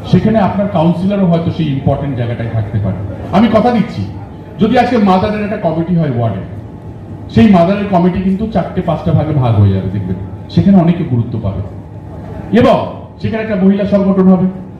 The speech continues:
সেখানে একটা যুব সংগঠন হবে, সেখানে একটা ছাত্র সংগঠন হবে। দেখবে এইভাবে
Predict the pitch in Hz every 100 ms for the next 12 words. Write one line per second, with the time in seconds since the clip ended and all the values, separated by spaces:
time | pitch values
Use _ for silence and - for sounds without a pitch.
0 | - 180 180 196 156 151 160 190 196 196
1 | 185 185 180 - - - 180 202 208 -
2 | 151 - 190 196 180 180 190 202 202 202
3 | 226 196 226